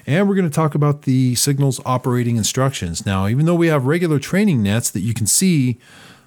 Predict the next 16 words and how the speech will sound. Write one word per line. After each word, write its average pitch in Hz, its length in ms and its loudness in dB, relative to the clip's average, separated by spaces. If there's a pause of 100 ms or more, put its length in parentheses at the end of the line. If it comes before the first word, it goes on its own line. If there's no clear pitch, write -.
(140)
on 156 460 0
the 131 240 -4
calendar 135 720 0
and 113 400 -2
on 113 260 -2
the 110 120 0
net 127 340 -2
schedule 107 680 -2 (120)
page 107 420 -4
from 107 420 -2
the 101 140 0
website 113 480 -2
at - 160 -8
amron 107 400 -2
dot - 200 -6
com, 92 400 -4